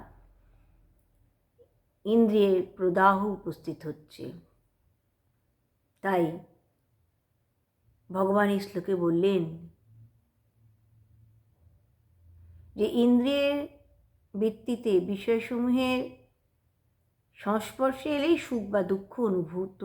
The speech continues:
হয়ে থাকে, তখনই সুখ দুঃখের অনুভব হয়। রূপ রসাদি বিষয়ে কোনো সুখ দুঃখ থাকে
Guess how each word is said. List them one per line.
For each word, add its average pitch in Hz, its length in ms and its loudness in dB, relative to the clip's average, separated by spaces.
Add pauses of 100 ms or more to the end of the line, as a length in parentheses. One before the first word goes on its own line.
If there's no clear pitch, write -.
(140)
হয়ে 156 280 -6
থাকে, - 300 -14 (300)
তখনই 262 380 -4
সুখ 202 140 -8 (100)
দুঃখের 190 300 -6 (100)
অনুভব 160 300 -4 (100)
হয়। - 180 -18 (2250)
রূপ 294 300 2 (1900)
রসাদি 233 420 2 (100)
বিষয়ে 277 380 0
কোনো 233 160 0 (1200)
সুখ 285 280 -2 (140)
দুঃখ - 260 -8 (1400)
থাকে 165 340 -8